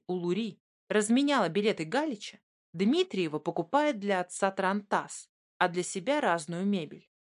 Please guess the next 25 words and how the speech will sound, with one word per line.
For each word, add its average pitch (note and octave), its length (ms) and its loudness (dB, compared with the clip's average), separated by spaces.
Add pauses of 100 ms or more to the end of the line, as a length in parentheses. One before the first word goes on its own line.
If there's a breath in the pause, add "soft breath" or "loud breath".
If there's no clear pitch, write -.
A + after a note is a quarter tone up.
(120)
По G#3 80 8
приезде G#3 500 0
в F3 60 -6
Рязань G3+ 420 -2
Дмитриева, F#3 720 -4 (320)
до F#3 100 -4
того C4+ 200 4
времени A#3 380 2
платившая G3 600 -2
по F3+ 120 -4
двенадцать G#3 540 -2
рублей G#3+ 360 0
в D#3 60 -6
месяц F3+ 360 -2
Гурковской, - 680 -4 (300)
увеличивает C4 680 0
плату A3 340 0
за F#3 100 -4
квартиру G3 500 -4
больше, G#3 420 -2
чем G3 200 -2
вдвое, F3 520 -4 (300)
и, G#3+ 80 -4
кроме F#3+ 320 2
того, D#3 460 -4